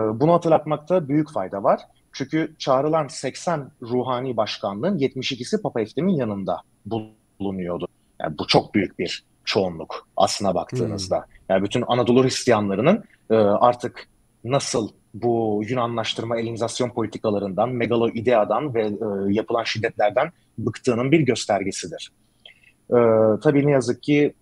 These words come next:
Speaker 1: Anadolu'da bulunan destek verenlerin çoğu mübadeleye tabi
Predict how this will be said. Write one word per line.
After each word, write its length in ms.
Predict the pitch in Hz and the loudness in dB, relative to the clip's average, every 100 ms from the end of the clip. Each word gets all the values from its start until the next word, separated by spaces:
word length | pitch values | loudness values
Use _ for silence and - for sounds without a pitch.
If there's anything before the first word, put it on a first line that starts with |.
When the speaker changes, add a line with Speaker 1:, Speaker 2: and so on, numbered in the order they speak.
| _ - - | _ -20 -2
Speaker 1:
Anadolu'da 440 | 127 123 117 117 113 | 2 4 2 0 -2
bulunan 460 | 107 107 101 101 - | -2 -2 -2 -4 -8
destek 380 | 127 110 110 107 | -6 -6 -6 -4
verenlerin 360 | 104 101 101 104 | -2 -2 -2 -6
çoğu 240 | - 101 | -4 -4
mübadeleye 540 | 95 92 90 90 87 85 | -4 -4 -2 -2 -6 -8
tabi 260 | 85 82 | -6 -6